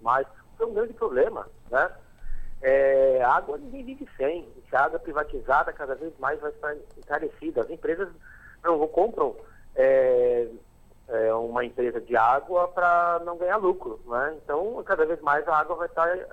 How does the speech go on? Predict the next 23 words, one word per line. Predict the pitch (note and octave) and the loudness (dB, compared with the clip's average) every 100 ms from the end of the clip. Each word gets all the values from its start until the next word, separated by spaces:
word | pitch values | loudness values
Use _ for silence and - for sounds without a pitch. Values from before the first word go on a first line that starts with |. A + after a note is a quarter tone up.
| C#3+ | -12
vai | C3 | -12
ter | - | -12
preços | - D3 - - | -14 -16 -18 -8
mais | F3+ F#3+ | -6 0
altos, | C3+ D#3+ D#3+ - - | 2 2 -2 -10 -20
então | A2+ C3+ | -16 -16
isso | C#3 | -12
é | G3 | -12
um | |
problema, | A3+ C#4+ - D3+ - G#2 | -12 -12 -4 -4 -4 -10
né? | A2 - - - - - - - - - | -12 -12 -16 -20 -20 -20 -20 -20 -20 -18
E | C3+ C#3+ C#3+ | -10 -2 2
água | C#3+ D3+ - A3+ G#3+ - | 4 4 2 0 0 -2
é | D3 F3+ | -2 -4
um | A3 | -6
direito | G#3+ D#3+ C#3+ F3+ - A3+ - - | -12 -8 -6 -8 -12 -16 -16 -20
humano | C3 B2 F3+ B3 C#3+ A2+ - - | -6 2 2 2 -2 -10 -10 -6
e, | C#3 | 0
ao | D3+ D3+ | 2 2
mesmo | D3+ D#3+ | -2 -6
tempo, | - C3+ D#3+ F3+ A3 G#3+ - - - | -4 -4 -4 -8 -10 -10 -14 -20 -6
ela | B2+ C3+ | 0 2
deve | C3+ C#3+ - | 2 -2 -4